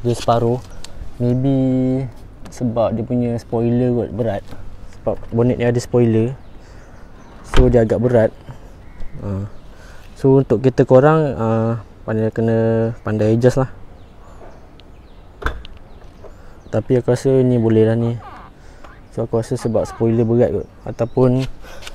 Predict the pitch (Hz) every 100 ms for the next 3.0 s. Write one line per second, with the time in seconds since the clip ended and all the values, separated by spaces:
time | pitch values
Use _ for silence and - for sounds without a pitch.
0 | - - - 117 120 107 127 127 131 139
1 | 151 135 123 117 110 120 - - 139 127
2 | 139 147 - - - - - 87 82